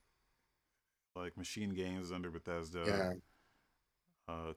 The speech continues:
Speaker 1: Ghostwire Tokyo, maybe they get announced, like, "Hey, this is when it's coming to Xbox." Uh,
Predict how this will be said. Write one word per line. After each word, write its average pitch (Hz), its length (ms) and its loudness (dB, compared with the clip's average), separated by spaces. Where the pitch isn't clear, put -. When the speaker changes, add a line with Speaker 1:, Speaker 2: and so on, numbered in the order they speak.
Speaker 1:
Ghostwire 92 640 2
Tokyo, 98 600 2
maybe 92 200 2
they 92 120 4
get 90 220 4
announced, 87 460 0
like, 87 360 0
"Hey, 104 260 2
this 98 240 -2
is 95 140 -2
when 95 340 0
it's 90 160 -4
coming 95 320 0
to 92 160 0
Xbox." - 760 0
Uh, 80 280 -10